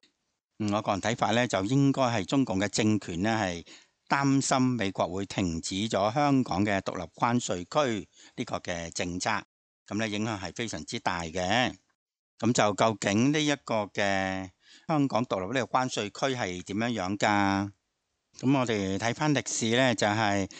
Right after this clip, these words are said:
喺，其實喺一九八五年呢，就呢個關稅及貿易總協定，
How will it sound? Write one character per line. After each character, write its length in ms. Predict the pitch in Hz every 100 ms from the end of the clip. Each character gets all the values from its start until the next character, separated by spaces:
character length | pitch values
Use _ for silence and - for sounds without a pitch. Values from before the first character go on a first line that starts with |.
| -
喺， 140 | - 117
其 120 | 113
實 120 | 107
喺 140 | 123 180
一 20 |
九 100 | -
八 180 | 135 - - -
五 40 |
年 580 | 104 98 120 123 90 101
呢， 240 | 131 117
就 120 | 117
呢 300 | 113 120 -
個 80 | 127
關 320 | 104 - 131 135
稅 160 | 117
及 120 | 101 -
貿 460 | - 107 101 87 92
易 120 | 101 82 _
總 300 | - 85 113
協 160 | 127 - _
定， 240 | 101 82